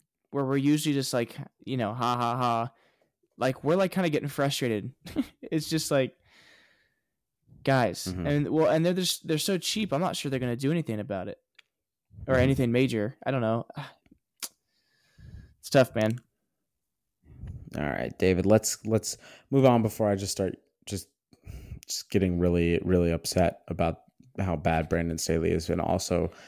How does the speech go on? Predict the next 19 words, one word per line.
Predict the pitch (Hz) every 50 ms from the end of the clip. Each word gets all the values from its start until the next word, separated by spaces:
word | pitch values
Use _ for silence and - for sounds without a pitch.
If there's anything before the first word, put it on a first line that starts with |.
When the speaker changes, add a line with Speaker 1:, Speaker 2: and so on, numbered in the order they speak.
| 294
Speaker 1:
<laughs> | 247 233 226 - -
Speaker 2:
trying | - - 98 92 90 85
to | - 95
reckon | 92 - -
with | 92 90 -
the | 87
fact | - - 87 87 -
that | 92 82
I | 85
really | 85 85 90 87 87
just | 80 80 - -
want | 85 85
him | 82 80
to | 78
coach | - - 85 82 -
forever, | - - - - 76 73 78 80 82 82
because | 80 82 - - 90 - -
it's | - - - - -
nice | 78 85 82 82 - - - - -